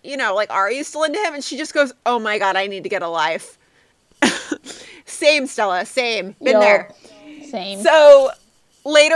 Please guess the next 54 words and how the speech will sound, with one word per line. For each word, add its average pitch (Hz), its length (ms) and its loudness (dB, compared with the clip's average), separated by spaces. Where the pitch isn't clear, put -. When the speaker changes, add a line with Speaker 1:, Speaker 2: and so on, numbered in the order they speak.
Speaker 1:
on, 285 220 2
she - 160 -8
walks 262 280 2
into 294 200 -10
the 247 100 -8
common 226 420 -2
room. 196 340 -10
This 247 180 -4
is 277 80 -6
so 285 240 -2
great. 202 340 -2
And 285 120 -10
so 302 140 0
she - 120 -8
walks 320 240 2
into 392 100 -12
the 349 80 -12
common 262 300 -4
room. 220 320 -10
She - 160 -2
sees 370 260 -4
Severide, 233 640 6
and 262 140 -2
she 277 100 -8
does 269 160 0
an 254 60 -4
about 226 320 4
face, 196 300 -4
which 240 120 -12
is 269 100 -8
the 302 120 -4
exact 269 440 2
same 359 220 -4
thing 311 140 -8
Severide 262 520 2
did 226 140 -4
a 214 40 -4
couple 240 240 -8
seasons 233 400 -10
ago. 208 180 0
I 240 120 4
don't 302 140 2
even 247 200 -10
remember 226 760 0
what 220 200 0
happened, 254 540 0
but 240 80 -10
there's 254 180 -2
a 254 40 -8
gif 269 260 -2
about 202 300 2
it 185 160 -8
that's 214 200 -4
like, 190 320 -4